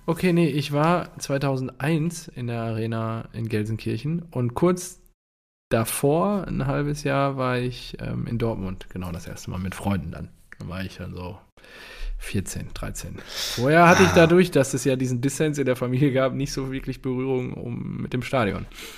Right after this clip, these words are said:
Speaker 2: Aber krass, auch
Speaker 1: Ja.
Speaker 2: erst mit dreizehn ins Stadion
Speaker 1: Ja,
Speaker 2: oder sowas.
Speaker 1: ja,
Speaker 2: Ich,
Speaker 1: ja.
Speaker 2: äh,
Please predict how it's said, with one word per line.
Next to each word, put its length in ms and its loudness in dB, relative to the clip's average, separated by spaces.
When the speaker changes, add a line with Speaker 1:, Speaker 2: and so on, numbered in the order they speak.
Speaker 2:
Aber 220 6
krass, 280 6
auch 100 6
Speaker 1:
Ja. 60 8
Speaker 2:
erst 120 6
mit 200 4
dreizehn 360 6
ins 140 6
Stadion 340 4
Speaker 1:
Ja, 100 8
Speaker 2:
oder 80 6
sowas. 200 6
Speaker 1:
ja, 60 0
Speaker 2:
Ich, 140 4
Speaker 1:
ja. 80 8
Speaker 2:
äh, 80 4